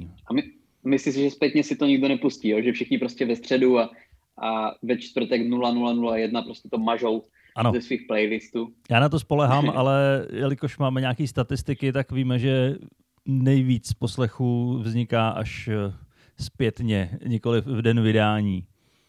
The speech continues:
Speaker 1: A co jsme se dívali, tak úplně nejvíc, prostě asi jako devadesát pět procent našich posluchačů jsou buď homosexuálové, nebo transsexuálové. To nás strašně překvapilo.
Speaker 2: <laughs>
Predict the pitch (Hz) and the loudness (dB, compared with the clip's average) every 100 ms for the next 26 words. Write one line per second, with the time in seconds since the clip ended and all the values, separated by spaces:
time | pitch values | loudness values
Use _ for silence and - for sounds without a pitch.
0 | _ _ _ _ _ - 240 - - 160 | _ _ _ _ _ -16 -10 -8 -2 -2
1 | 160 156 147 143 - 135 147 - 143 139 | 2 2 4 2 0 -4 -4 -2 0 2
2 | 139 135 143 - - 135 123 143 131 131 | 0 0 0 -2 -8 -16 -8 -6 -6 -2
3 | 143 139 131 131 135 131 135 147 135 135 | -4 -2 -2 -2 -2 -4 -6 -6 -6 -8
4 | - 135 135 - _ _ 123 120 147 139 | -6 -6 -6 -10 _ _ -8 -6 -4 -4
5 | 127 131 127 123 135 131 135 127 - - | -6 -4 -4 -4 -4 -2 -4 -8 -14 -20
6 | - 131 123 127 127 127 127 131 - 131 | -8 -4 -4 -4 -4 -4 -6 -8 -4 -2
7 | 127 127 127 - 120 113 131 - 110 104 | -2 -2 -4 -6 -8 -6 -8 -8 -6 -6
8 | 98 98 - 135 - - 147 123 151 - | -6 -8 -4 -4 -4 -2 -2 0 -2 -2
9 | 135 - - 107 117 | -2 -2 0 0 -2